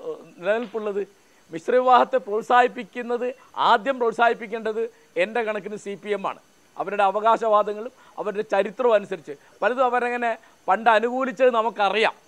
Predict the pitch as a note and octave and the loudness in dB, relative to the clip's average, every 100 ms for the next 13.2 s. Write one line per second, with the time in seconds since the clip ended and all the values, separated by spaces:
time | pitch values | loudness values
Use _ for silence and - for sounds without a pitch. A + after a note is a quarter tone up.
0 | _ - F#3 G3+ A#3 A#3 G#3+ G#3+ A3+ A3+ | _ -10 -6 -4 -2 -4 -2 -4 -2 -4
1 | A3+ _ - E3+ G#3+ A#3 G3 G#3 G#3+ A#3 | -4 _ -14 -6 -2 -2 -2 -2 0 -2
2 | A3+ A3+ A#3+ C#4+ A#3+ G#3+ G#3+ F#3+ E3 - | -4 -4 -2 0 0 -2 -4 -6 -8 -10
3 | _ _ _ _ D#3 F3 - D#4 G3+ - | _ _ _ _ -16 -14 0 2 2 -2
4 | _ _ _ - F#3+ - B3 B3 B3 A#3 | _ _ _ -10 -10 -4 0 0 0 -2
5 | G#3 A3+ A#3+ B3+ B3 A3+ A3 G#3 G3+ F3 | 0 2 6 6 6 2 -2 -6 -6 -10
6 | - _ - E3 A3 G#3+ G#3+ A#3+ A#3 A3 | -12 _ -2 0 2 -2 -2 2 4 2
7 | G3+ F#3+ A3 A3 A3 A3 G#3 F#3 F3+ G3+ | -2 -6 0 2 2 0 -6 -4 0 2
8 | A3 F#3+ D#3 F3 E3+ G3 _ _ _ _ | 0 -2 -12 -12 -10 -12 _ _ _ _
9 | _ _ _ _ - D#3 D#3 A#3+ C4 B3+ | _ _ _ _ -4 -4 -2 4 4 4
10 | G#3 G#3+ A3 G#3 G#3+ G#3 A#3 A#3 G#3 G3+ | -2 -2 0 0 0 2 4 4 2 0
11 | G3+ G3+ E3+ F3+ E3+ G#3 - _ _ _ | 0 0 -4 -6 -6 -6 -10 _ _ _
12 | _ _ E3 G3 A#3+ B3 A3+ A#3 A#3+ F#3 | _ _ 0 0 4 4 4 0 -4 -2
13 | G3 A3 | 0 2